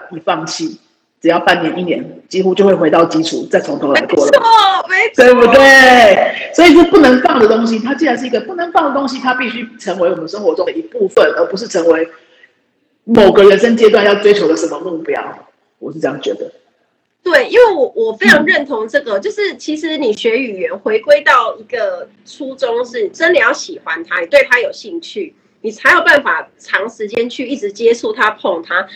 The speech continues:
Speaker 2: 而且说老实话，如果你没有一直去，去接触它的话，其实你也不会进步，然后你就不会有那么多的输入进来，那你也不会有输出。所以我觉得还是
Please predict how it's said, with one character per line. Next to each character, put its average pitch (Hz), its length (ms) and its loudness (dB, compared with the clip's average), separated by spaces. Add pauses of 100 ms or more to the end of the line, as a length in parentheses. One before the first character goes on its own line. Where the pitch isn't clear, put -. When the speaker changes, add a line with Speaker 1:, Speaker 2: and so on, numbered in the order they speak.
Speaker 2:
而 - 80 0
且 269 100 0
说 320 160 0
老 - 160 2
实 - 200 -10
话， 233 180 -2
如 226 120 -8
果 269 100 -2
你 214 100 0
没 220 80 -4
有 226 120 -6
一 294 100 -10
直 196 140 -10
去， 226 280 -14
去 247 200 -8
接 214 220 -2
触 214 220 -4
它 185 180 -2
的 185 80 -4
话， 196 140 -2
其 370 120 0
实 403 120 0
你 262 120 -2
也 196 100 0
不 170 160 -6
会 190 120 2
进 170 300 -6
步， 185 200 0
然 202 100 2
后 359 100 0
你 254 180 -2
就 294 280 2
不 220 160 -6
会 233 200 2
有 180 120 -6
那 233 100 -4
么 220 100 -8
多 208 260 -6
的 202 140 -4
输 208 240 -6
入 214 280 -4
进 165 260 -8
来， - 220 -8 (200)
那 311 120 4
你 277 100 0
也 240 80 2
不 220 120 -8
会 254 120 -2
有 170 100 -2
输 185 280 -6
出。 190 260 -6
所 285 180 2
以 277 240 -4 (440)
我 247 100 2
觉 311 160 -4
得 427 160 0
还 269 200 0
是 359 400 -6